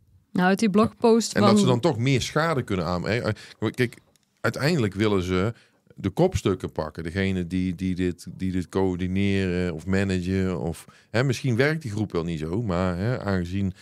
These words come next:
Speaker 2: er regelmatig gezegd wordt dat, dat, dat het als een soort bedrijf opereert, zal er ook een bepaalde hiërarchie zijn, vermoed ik.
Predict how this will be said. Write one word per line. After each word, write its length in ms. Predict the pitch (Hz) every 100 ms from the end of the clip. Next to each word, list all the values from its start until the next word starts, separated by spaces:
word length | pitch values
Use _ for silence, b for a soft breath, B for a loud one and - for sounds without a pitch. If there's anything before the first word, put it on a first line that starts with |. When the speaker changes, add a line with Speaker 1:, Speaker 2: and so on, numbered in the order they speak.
| B B
Speaker 2:
er 140 | 92 87
regelmatig 480 | 98 92 101 104 -
gezegd 180 | 92
wordt 220 | 98 90 -
dat, 180 | 92 -
dat, 160 | 82
dat 100 | 95
het 120 | 92
als 100 | 95
een 60 | 90
soort 200 | - 87
bedrijf 420 | 85 80 98 104
opereert, 420 | 73 87 92 101
zal 120 | - 92
er 60 |
ook 100 | 104
een 60 | 95
bepaalde 440 | 90 92 90 85 b b b _
hiërarchie 640 | - 113 110 92 87 123 123
zijn, 340 | 87 85 127
vermoed 300 | 92 85 80
ik. 220 | 92 -